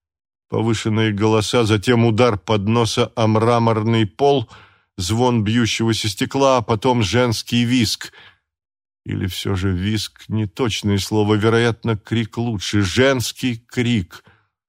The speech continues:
Он повернулся посмотреть, что происходит.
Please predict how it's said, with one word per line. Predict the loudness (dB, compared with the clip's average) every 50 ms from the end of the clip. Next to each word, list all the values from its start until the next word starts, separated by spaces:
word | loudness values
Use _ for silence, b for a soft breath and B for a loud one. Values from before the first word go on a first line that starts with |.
| _ _ _ _ _ _ _ B B B B B
Он | -2 0 0 0 -2
повернулся | -2 0 0 0 0 0 0 -2 -2 -2 -4 -6
посмотреть, | -8 -8 -10 -6 -4 -6 -4 -2 -2 -2 -2 -2
что | -4 -4 -6 -6
происходит. | -4 -4 -4 -4 -4 -4 -6 -4 -2 -2 -2 -2 -6 -12 -18 -20 _